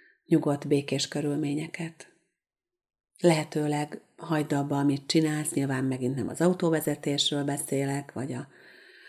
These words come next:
ha munkahelyen vagy, és fülhallgató van a füleden, akkor nyilván <laughs> nem játszhatod el, hogy te most nem dolgozol.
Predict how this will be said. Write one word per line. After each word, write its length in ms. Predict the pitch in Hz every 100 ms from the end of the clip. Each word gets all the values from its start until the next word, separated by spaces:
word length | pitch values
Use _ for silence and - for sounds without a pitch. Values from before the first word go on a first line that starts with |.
| - - - - -
ha 180 | - 165
munkahelyen 640 | 160 160 151 143 151 143 143
vagy, 280 | 143 143
és 140 | 139 135
fülhallgató 560 | 156 143 143 139 147
van 140 | 143 143
a 80 | 139
füleden, 440 | - 143 139 139
akkor 340 | 135 - 139
nyilván 520 | 147 135 135 135 135 139 - -
<laughs> 160 | 175
nem 280 | 190 170 156
játszhatod 520 | 135 123 - 123 117
el, 180 | 123 135
hogy 140 | 147 117
te 120 | 123
most 200 | 117 -
nem 160 | 165
dolgozol. 800 | 233 220 175 156 151 147 143 139